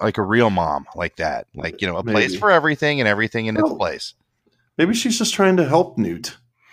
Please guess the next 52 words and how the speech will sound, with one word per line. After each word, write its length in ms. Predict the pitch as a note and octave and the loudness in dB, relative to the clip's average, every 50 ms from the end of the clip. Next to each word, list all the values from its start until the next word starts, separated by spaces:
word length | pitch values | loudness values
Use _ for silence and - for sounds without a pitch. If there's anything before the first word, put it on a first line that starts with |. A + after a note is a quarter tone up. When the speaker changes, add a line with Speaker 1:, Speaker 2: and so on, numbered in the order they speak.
| - | -8
Speaker 2:
No, 280 | A#2+ B2 F#2+ F2 F2 F#2 | -6 -6 -6 -6 -6 0
we 120 | B2+ D#3 | 4 4
haven't 160 | F3 F3 F#3 | 6 6 6
even 80 | F3 D#3+ - | 4 4 6
thought 200 | - F3+ F#3 E3 | 6 8 8 8
about 240 | A#2+ G#2+ G#2 G2+ - | 6 6 4 4 2
that. 160 | G2 E2 G2 | 2 2 4
We're 140 | A#2+ C3 C#3+ | 6 6 8
all 100 | E3 G3 | 8 8
assuming 800 | F#3+ F#3 - - - F#3 F3+ D#3 A#2+ A2 D#2+ C2+ E2+ E2 A#2+ - _ - - - - - _ _ _ - | 8 6 4 4 6 8 8 8 8 6 2 -2 -6 -10 -12 -16 _ -20 -20 -20 -20 -20 _ _ _ -4
that 100 | A2 A2+ | -2 0
she's 220 | - - C3 B2 | 0 0 0 0
trying 180 | - C#3 C3+ B2+ | 2 4 4 4
to 80 | B2+ A#2+ | 4 2
kill 280 | A#2+ - C3 A#2+ C3 | 0 2 2 4 4
Newt. 380 | C3 A#2+ G2 C2 - - - - - | 4 4 2 2 0 -4 -8 -2 2
Speaker 1:
Jesus, 380 | E3 E3 E3+ E3+ D3+ C3+ B2 - | 6 6 6 6 6 4 0 0
she 100 | - D3+ | 2 2
thinks 140 | D#3 C#3+ | 2 2
she's 120 | - D3 B2+ | 0 -2 0
gonna, 160 | D3+ D#3 D3 | 2 2 4
what? 280 | C#3+ D3 C#3 B2+ A2 - | 6 6 6 6 6 2
She 80 | C#3 | 0
wants 160 | C#3 C#3 C3 | 0 0 0
to 60 | - B2+ | 2 4
get 100 | C3+ C3+ | 4 4
her 80 | C#3+ | 4
so 120 | C3 - B2+ | 2 0 -4
she 120 | A2 B2 | -4 -4
can 100 | B2+ B2+ | -2 2
be 80 | C3 B2 | 2 2
a 60 | A2 | 4
better 320 | F#2 G#2 A#2+ B2 B2 A#2+ | 4 4 6 6 6 4
mother 420 | A#2 A#2 A#2 A#2 C3 C#3 D#3 E3 D#3+ | 4 4 4 4 4 2 2 0 -2
than 220 | C#3 C#3 B2 A#2+ | -2 -2 0 2
Ripley? 500 | B2 C3 C3 - E3+ F#3 G3 A3 G#3+ - | 4 2 4 4 2 2 2 0 -2 -2
Speaker 2:
Yeah, 260 | - G3+ G3+ D3 A#2 G#2+ | 2 4 4 4 4 2
well, 140 | - A2+ - - - - | -2 -6 -10 -10 -12 -8
she 100 | - F3+ | -4 0
just, 200 | F3 F3 - - | 0 0 0 0
Ripley 440 | - - A2+ A2+ B2 B2+ C3+ D#3+ C#3+ | -2 -2 4 6 6 6 8 6 6
just 220 | B2+ C3 B2+ - - | 6 4 2 2 4
killed 240 | - D3+ D3 C3+ | 4 6 8 8
all 160 | B2+ C3 C3+ C3+ | 8 8 8 6
of 60 | C3 - | 6 2
her 140 | C#3+ D3+ | 0 0
kids. 400 | C#3 - E3+ F#3+ G#3+ G3 - C3 | 4 6 8 8 8 6 4 4
Maybe 180 | B2+ A#2+ B2+ C3 | 2 2 2 2
she's 140 | C3+ D3 B2+ | 0 -2 -2
just 160 | C3 B2 - | -2 2 2
like, 120 | C3 A#2+ A2+ | 2 2 2
"I'll, 320 | - C3 C#3+ D#3+ - - | 2 0 0 0 -2 -6